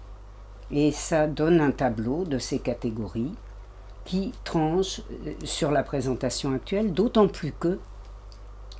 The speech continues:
et c'est logique, en même temps qu'on contestait la collaboration des gens importants, des gens très bien, comme dit le romancier Alexandre Jardin, euh,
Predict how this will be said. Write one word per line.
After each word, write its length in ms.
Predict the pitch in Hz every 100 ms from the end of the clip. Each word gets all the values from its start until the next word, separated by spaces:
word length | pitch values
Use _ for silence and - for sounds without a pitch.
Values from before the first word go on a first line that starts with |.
| - - - - - -
et 280 | 160 151 -
c'est 220 | - 143
logique, 500 | 120 135 135 185 196 - -
en 120 | 160
même 260 | 170 180 175
temps 320 | - 185 180 -
qu'on 160 | 131 120
contestait 680 | - 156 160 151 - 165 147
la 100 | 117
collaboration 880 | - 113 113 110 113 120 - 131
des 180 | 120 123
gens 260 | 120 120 135
importants, 460 | 127 165 - 226
des 180 | 165 131
gens 380 | 117 131 120 107
très 200 | - 143
bien, 280 | 147 190 185
comme 260 | - 120
dit 220 | 107 117
le 180 | 107 104
romancier 800 | 101 117 107 107 - 120 117 98
Alexandre 560 | 92 107 - 123 110 110
Jardin, 520 | - 135 143 170 214 233 - - - - - - -
euh, 460 | 151 135 127 127